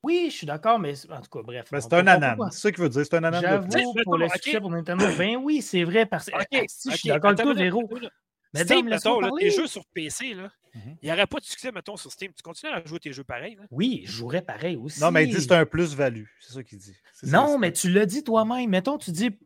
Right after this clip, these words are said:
Speaker 1: moi, Dom, tu
Speaker 3: Ah.
Speaker 1: disais, moi, je, je veux explorer la map par moi-même, trouver les trucs pour moi. Oui, je suis d'accord, mais moi, ça va me pousser à l'explorer dans tous
Speaker 3: Ouais, mais
Speaker 1: les
Speaker 3: je
Speaker 1: petits
Speaker 3: pense
Speaker 1: coins
Speaker 3: qu'encore
Speaker 1: Mario
Speaker 3: là, c'est
Speaker 1: Odyssey, tu comprends ?
Speaker 3: générationnel,
Speaker 1: Je l'ai
Speaker 3: ça.
Speaker 1: passé, j'ai trouvé une coupe de lune, mais je m'acharne pas à faire. Mais s'il y avait un succès, j'étais assez fou, je le ferais.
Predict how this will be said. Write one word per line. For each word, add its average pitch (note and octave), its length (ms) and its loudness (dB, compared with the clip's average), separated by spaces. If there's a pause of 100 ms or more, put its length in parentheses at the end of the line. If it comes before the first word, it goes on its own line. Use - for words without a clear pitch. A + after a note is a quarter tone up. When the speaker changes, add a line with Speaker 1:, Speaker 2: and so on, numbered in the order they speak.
(120)
Speaker 1:
moi, E3+ 680 6
Dom, D#3 420 4
tu - 180 -14
Speaker 3:
Ah. A#2 140 -6
Speaker 1:
disais, F#3 300 2 (240)
moi, G#3+ 180 6
je, E3 200 2
je C3+ 180 -4
veux E3+ 80 6
explorer E3+ 400 2
la F3 100 4
map F#3+ 320 -2
par D3+ 160 -14
moi-même, D#3 420 0
trouver D3+ 220 -6
les D#3 140 -2
trucs F3+ 240 -6
pour C3+ 180 0
moi. D#3+ 180 2 (220)
Oui, G#3 160 0
je G3+ 60 -4
suis - 80 -8
d'accord, E3+ 280 2
mais D#3 140 0
moi, D#3+ 220 0
ça D3 140 -4
va C3 120 -4
me C3 60 -8
pousser - 300 -8
à G#3 40 -2
l'explorer F3+ 560 -2 (480)
dans E3 220 -4 (160)
tous D#4 200 -8
Speaker 3:
Ouais, F#3+ 120 4
mais G#3+ 80 -2
Speaker 1:
les A3 40 0
Speaker 3:
je F3+ 60 -4
Speaker 1:
petits - 100 -2
Speaker 3:
pense B3+ 140 6
Speaker 1:
coins A#3 160 12
Speaker 3:
qu'encore G#3+ 60 8
Speaker 1:
Mario E3+ 280 8
Speaker 3:
là, E3 160 10
c'est D#3 80 -2
Speaker 1:
Odyssey, F3+ 300 0
tu F3+ 140 -2
comprends ? F3+ 340 2
Speaker 3:
générationnel, E3 260 -6
Speaker 1:
Je E3 60 6
l'ai F#3+ 200 4
Speaker 3:
ça. B3 60 -10
Speaker 1:
passé, A#3 580 0
j'ai D3+ 140 -6
trouvé F#3 200 -6
une F#3 40 -8
coupe A3+ 200 -10
de E3 80 -2
lune, D#3+ 260 -2
mais A#2 100 -10
je G#2 80 -18
m'acharne F3+ 400 -4
pas F#3 140 0
à C#3+ 80 -2
faire. G#2+ 380 -6
Mais D3 80 -8
s'il - 200 -6
y - 40 6
avait G3 140 2
un B3 40 -2
succès, C#4 480 -8
j'étais - 180 -12
assez D#3+ 240 -4
fou, A3 320 -4
je B2+ 80 -10
le G2+ 120 -14
ferais. B2+ 300 -12